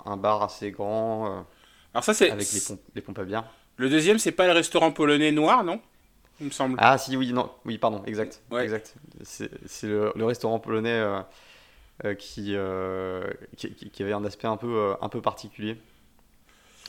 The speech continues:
Speaker 1: euh, vu de l'extérieur, donc pas mal de voileries, euh, vertes, euh, fluo.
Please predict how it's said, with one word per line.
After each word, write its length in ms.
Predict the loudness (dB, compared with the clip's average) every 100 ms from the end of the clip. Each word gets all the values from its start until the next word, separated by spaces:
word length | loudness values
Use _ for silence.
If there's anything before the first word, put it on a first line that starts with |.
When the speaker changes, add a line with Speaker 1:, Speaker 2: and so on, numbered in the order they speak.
| -6
Speaker 1:
euh, 80 |
vu 120 | -6 -4
de 40 |
l'extérieur, 320 | -6 -2 -2
donc 140 | -2 -4
pas 80 |
mal 180 | -2 -2
de 60 | -2
voileries, 520 | 0 0 0 -4 -2
euh, 500 | 0 0 -2 -4 -6 -6
vertes, 360 | -4 -4 -4
euh, 260 | -6 -6 -8
fluo. 480 | -12 -12 -8 -8